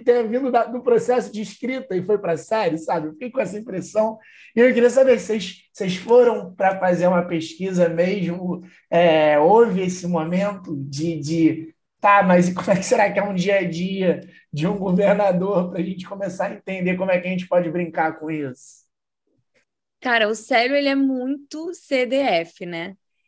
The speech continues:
Speaker 2: Ele é tipo, ele ama política e ele sempre, ele gosta muito de estudar e de ir pra casa e tal. E eu sou,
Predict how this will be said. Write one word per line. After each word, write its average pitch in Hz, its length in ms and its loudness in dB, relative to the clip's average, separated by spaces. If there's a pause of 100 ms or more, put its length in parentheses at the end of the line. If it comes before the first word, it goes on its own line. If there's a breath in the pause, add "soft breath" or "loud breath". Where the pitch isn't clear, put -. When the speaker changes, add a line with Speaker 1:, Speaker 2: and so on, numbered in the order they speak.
(120)
Speaker 2:
Ele 185 180 -2
é 190 80 4
tipo, 220 880 0 (140)
ele 214 220 0
ama 240 320 2
política 233 720 -6 (420)
e 214 100 0
ele 220 520 0
sempre, 269 640 -6
ele 233 120 -4
gosta 226 300 0
muito 277 440 2
de 233 80 -8
estudar 220 600 -2
e 220 80 -2
de 196 120 -10
ir 226 40 -10
pra 233 180 -6
casa 226 460 -4
e 240 40 -20
tal. 190 320 -2 (340 soft breath)
E 220 160 -2
eu 247 220 4
sou, 294 1080 -2